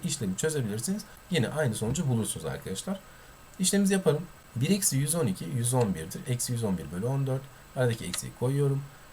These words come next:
Bir eksi yüz yirmi altı, eksi yüz yirmi beştir. Parantez koyuyorum. İki eksi kafa kafaya gelmesin diye iki işlem yan yana olmaz. Şimdi çıkarma işlemi yapıyoruz. Buradaki parantezi açacağım arkadaşlar.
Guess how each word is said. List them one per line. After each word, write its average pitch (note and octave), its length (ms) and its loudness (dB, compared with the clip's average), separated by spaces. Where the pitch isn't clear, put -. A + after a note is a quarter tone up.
Bir F3 140 4
eksi D#3 200 -2
yüz G2+ 140 -2
yirmi G#2 180 0
altı, A2 280 -2
eksi C3 300 0
yüz B2 160 0
yirmi E2+ 180 -4
beştir. F#2 260 -6
Parantez D#3 440 2
koyuyorum. D#3 360 0
İki C#3 200 -4
eksi B2+ 280 -2
kafa B2+ 240 -4
kafaya B2 260 -2
gelmesin G2+ 540 -2
diye F#3+ 120 0
iki C#3 160 -2
işlem A2+ 280 0
yan A#2+ 160 0
yana D#3+ 180 0
olmaz. - 280 -4
Şimdi A3+ 240 2
çıkarma F#3 340 6
işlemi A#2+ 260 2
yapıyoruz. D3+ 320 -2
Buradaki D3 260 -4
parantezi D3 460 0
açacağım B2 300 0
arkadaşlar. G#2 400 -2